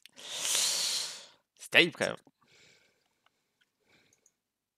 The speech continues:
Alors, est-ce que là, on va mettre, vous avez l'opportunité, non, ça, on s'en fout.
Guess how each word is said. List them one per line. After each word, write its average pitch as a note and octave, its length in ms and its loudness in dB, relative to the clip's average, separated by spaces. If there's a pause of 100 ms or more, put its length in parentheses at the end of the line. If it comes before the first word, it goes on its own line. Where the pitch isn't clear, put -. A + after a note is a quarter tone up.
(2000)
Alors, F#2+ 420 4
est-ce - 120 -2
que C#3+ 80 4
là, F3+ 140 12
on E3 40 12
va C3+ 100 10
mettre, D#3 260 2
vous B2 80 -6
avez B2+ 80 2
l'opportunité, B2+ 560 -4
non, G2+ 140 -2
ça, - 140 -10
on - 20 -10
s'en - 140 -6
fout. F#3+ 280 -10